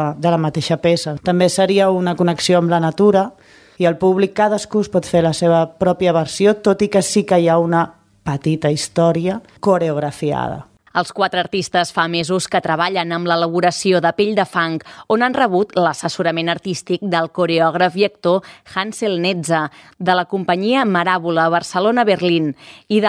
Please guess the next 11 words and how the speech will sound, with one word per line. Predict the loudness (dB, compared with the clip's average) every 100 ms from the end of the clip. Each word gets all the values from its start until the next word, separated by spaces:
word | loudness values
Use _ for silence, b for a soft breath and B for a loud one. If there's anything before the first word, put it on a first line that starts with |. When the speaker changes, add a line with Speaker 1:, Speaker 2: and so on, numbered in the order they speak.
| 0
Speaker 2:
Laura | 0 0
Creuet, | 0 0 2 0 -2 _
qui | -2
ha | 0
participat | -2 -4 -2 0 0 0 0
a |
l'escenografia. | -2 -2 -2 -2 -2 -4 -2 -2 -4 b b b b -6
L'espectacle | -4 -2 -6 -6 -6 -6 -4 -2
de | -2 -2
dissabte | -4 -6 -4 -4 -2
permetrà | 0 -2 -2 -2 -4